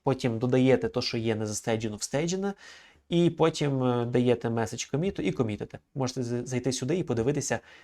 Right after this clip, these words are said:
чи є ваш коміт. Є ваш коміт. Це то саме, що ви могли зробити в командному рядку. Ось і все. В наступному в-, відео ми зробимо що? Ми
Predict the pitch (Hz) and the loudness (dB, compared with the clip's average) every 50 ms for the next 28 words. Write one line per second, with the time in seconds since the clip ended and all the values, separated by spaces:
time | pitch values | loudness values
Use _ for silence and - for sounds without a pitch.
0 | _ _ _ - - 127 120 113 110 107 117 123 117 113 107 - - 113 104 107 | _ _ _ -2 0 2 2 0 0 0 0 0 0 0 -2 -4 -6 -10 -10 -8
1 | - 110 113 123 135 135 127 123 - - - - 73 76 - _ _ _ _ _ | -8 -4 0 0 2 2 0 -2 -6 -10 -12 -12 -14 -16 -18 _ _ _ _ _
2 | _ _ _ _ _ - 175 175 170 170 - 151 151 - 151 156 160 151 139 - | _ _ _ _ _ -6 -6 -6 -6 -6 -8 -6 -6 -4 -6 -6 -6 -6 -8 -8
3 | - 131 127 127 120 117 113 123 131 127 127 113 110 123 131 131 123 - - - | -6 -6 -4 -4 -4 -4 -4 -4 -6 -6 -6 -6 -4 -4 -6 -6 -8 -12 -12 -10
4 | 107 107 110 110 113 110 107 107 104 104 - - - - - - _ _ _ _ | -8 -6 -6 -6 -8 -10 -10 -10 -10 -12 -14 -14 -16 -16 -16 -16 _ _ _ _
5 | _ _ _ _ _ _ _ _ _ _ _ _ _ _ _ _ _ _ _ _ | _ _ _ _ _ _ _ _ _ _ _ _ _ _ _ _ _ _ _ _
6 | _ _ - 123 139 165 - 214 208 - - - 170 170 - _ _ _ _ _ | _ _ -2 0 0 0 0 -2 -4 -4 -4 -4 -6 -8 -12 _ _ _ _ _
7 | _ - - - _ _ _ _ _ _ _ _ _ - 131 127 120 - - - | _ -20 -20 -20 _ _ _ _ _ _ _ _ _ 0 0 2 2 2 0 0
8 | - 196 180 175 160 123 127 - - 123 127 143 - 180 175 170 143 127 143 147 | 0 0 2 2 2 2 0 -2 -2 0 2 2 4 4 6 6 6 4 2 2
9 | 127 131 135 131 127 127 123 120 - - - - - - - 107 98 - - - | 2 2 2 2 2 0 -2 -2 -4 -6 -8 -10 -2 2 2 2 2 0 -6 -20
10 | - _ _ _ _ - 139 120 117 113 123 135 143 143 143 143 143 143 | -20 _ _ _ _ -4 -2 0 0 2 2 2 4 4 4 2 2 0